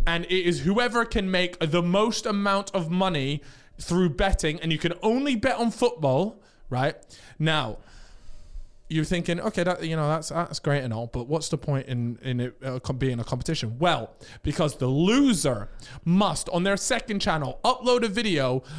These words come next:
of them reading out an apology to the rest of the group, written by the rest of the group.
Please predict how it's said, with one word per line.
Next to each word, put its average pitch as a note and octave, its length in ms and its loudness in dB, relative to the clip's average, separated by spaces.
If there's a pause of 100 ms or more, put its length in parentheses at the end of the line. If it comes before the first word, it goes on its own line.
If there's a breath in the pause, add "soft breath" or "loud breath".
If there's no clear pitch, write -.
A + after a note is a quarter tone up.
(120 loud breath)
of D3+ 140 2
them F#3 260 2
reading A#3+ 340 2
out G#3+ 220 2
an F#3 80 4
apology E3+ 800 2
to D3+ 180 -2
the D3 120 2
rest G3 400 2
of A3+ 80 0
the G3+ 80 2
group, D3+ 280 2
written G3 520 2
by D#3 500 2 (280 loud breath)
the E3 140 4
rest F#3+ 360 0
of E3+ 80 4
the D#3+ 80 2
group. E3 520 2